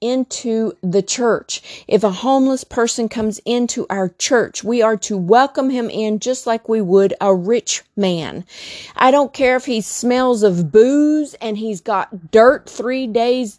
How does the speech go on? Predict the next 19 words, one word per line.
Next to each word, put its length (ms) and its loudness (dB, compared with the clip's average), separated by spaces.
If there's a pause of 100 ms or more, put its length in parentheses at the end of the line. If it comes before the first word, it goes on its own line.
(100)
thick 300 0
on 180 -8
him. 340 -4
It 300 2
does 380 2
not 340 -2
matter. 640 0 (260)
He 200 0
is 240 -2
still 560 2
someone 540 -2
who 120 0
is 140 0
made 340 2
in 140 -2
the 240 -8
image 480 0
of 240 -4
Christ, 440 -4